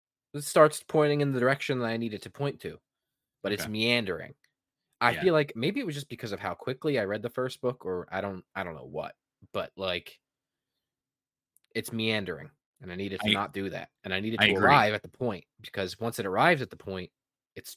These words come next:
Speaker 1: a totally new ball game,
Speaker 2: Okay.
Speaker 1: and it needs to, uh,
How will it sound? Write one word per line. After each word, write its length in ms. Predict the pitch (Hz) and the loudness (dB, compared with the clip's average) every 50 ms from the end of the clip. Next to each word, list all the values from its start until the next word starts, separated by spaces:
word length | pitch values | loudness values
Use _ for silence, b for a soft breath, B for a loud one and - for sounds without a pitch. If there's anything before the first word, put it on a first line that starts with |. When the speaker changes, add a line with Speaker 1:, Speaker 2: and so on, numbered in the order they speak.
| _ - | _ -10
Speaker 1:
a 60 | 98 | -8
totally 380 | - - - 117 113 95 104 101 | -6 -2 -2 -2 -2 -2 -4 -6
new 160 | 101 98 92 | -6 -6 -4
ball 220 | 92 98 95 92 | 0 0 0 0
game, 260 | - 78 80 76 - - _ _ _ _ _ _ _ _ _ _ _ _ _ _ _ _ _ _ | -2 -6 -10 -12 -14 -16 _ _ _ _ _ _ _ _ _ _ _ _ _ _ _ _ _ _
Speaker 2:
Okay. 180 | _ - - 92 | _ -10 -6 -6
Speaker 1:
and 80 | 95 95 | -6 -6
it 60 | 90 | -6
needs 200 | 95 98 90 - | -8 -6 -6 -4
to, 220 | - 104 95 92 - - | -4 -4 -4 -4 -8 -10
uh, 100 | - - | -14 -16